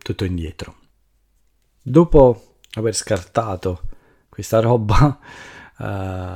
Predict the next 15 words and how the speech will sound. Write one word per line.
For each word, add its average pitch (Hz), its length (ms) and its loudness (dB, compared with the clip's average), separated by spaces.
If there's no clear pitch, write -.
è 113 100 -4
arrivata, 98 840 -2
eh, 87 200 -8
l'ora 98 220 -4
del 104 160 -4
pranzo, 104 720 -4
che - 220 -8
la 92 100 -6
domenica 90 640 -8
è 101 100 -10
sempre - 720 -6
ovviamente 87 720 -10
con - 140 -14
mia 98 120 -4
madre, 120 500 -2